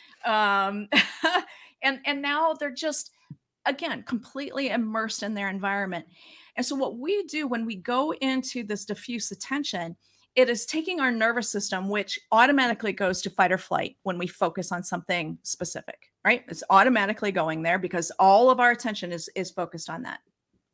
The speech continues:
When we do this diffuse attention, automatically our nervous system now goes into rest and relaxation because we're telling our nervous system, "We're taking this all in. It's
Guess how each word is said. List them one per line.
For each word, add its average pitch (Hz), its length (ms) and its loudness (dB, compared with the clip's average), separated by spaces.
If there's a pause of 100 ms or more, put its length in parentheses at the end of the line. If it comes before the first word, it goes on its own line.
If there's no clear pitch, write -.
(240)
When 202 160 -4
we 208 160 -2
do 262 300 0
this 262 220 0
diffuse 302 460 -6
attention, 170 560 -8 (600)
automatically 247 1000 4 (200)
our 226 100 4
nervous 214 280 2
system 202 340 -2
now 202 160 4
goes 196 220 0
into 190 220 -4
rest 185 300 -2
and 185 80 -4
relaxation 180 680 -4 (560)
because 202 280 -2
we're 190 80 0
telling 269 420 -2
our 226 80 0
nervous 190 380 0
system, 185 360 -4
"We're 185 100 -8
taking 269 420 -4
this 202 240 -6
all 196 240 0
in. 185 160 -4
It's 170 180 -10